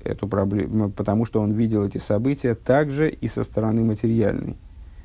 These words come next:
Поэтому, когда Эстер, в частности, к нему обращалась в качестве члена Сангедрина, он мог увидеть,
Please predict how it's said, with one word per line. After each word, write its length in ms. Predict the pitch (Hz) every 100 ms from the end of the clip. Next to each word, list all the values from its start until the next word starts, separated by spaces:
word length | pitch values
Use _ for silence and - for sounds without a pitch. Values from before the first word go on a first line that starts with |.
| - - - -
Поэтому, 640 | 107 110 104 98 101 95
когда 480 | - 101 104 104 95
Эстер, 440 | 92 120 104 - - - -
в 120 | -
частности, 580 | - 110 - 98 - 101
к 80 | 101
нему 380 | 110 110 98 87
обращалась 720 | 98 98 - 95 95 - - -
в 60 |
качестве 400 | - 95 - -
члена 320 | 95 113 98 98
Сангедрина, 720 | 107 131 202 233 143 104 101
он 180 | 147 139
мог 220 | 123 -
увидеть, 500 | 98 107 117 104 -